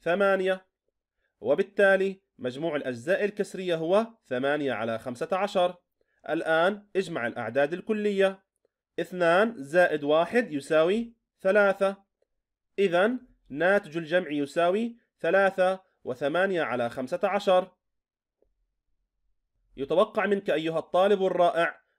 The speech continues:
أن تجيب عن أسئلة تدرب مستقل في الصفحة التاسعة والأربعين. في التمرين السابع، أوجد ناتج الجمع،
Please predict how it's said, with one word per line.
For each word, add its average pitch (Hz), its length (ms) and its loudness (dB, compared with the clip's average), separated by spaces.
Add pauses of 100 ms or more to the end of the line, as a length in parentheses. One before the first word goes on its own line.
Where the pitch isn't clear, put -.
(160)
أن 147 160 -2
تجيب 143 320 -8
عن 123 160 -6
أسئلة 135 300 -6
تدرب 170 440 -2
مستقل 180 680 -4 (280)
في - 60 -12
الصفحة 160 480 -4 (540)
التاسعة 120 600 -4
والأربعين. 185 800 0 (720)
في - 60 -18
التمرين 151 360 -2
السابع، 170 600 0 (680)
أوجد 156 300 2
ناتج 120 360 -6
الجمع، 185 380 0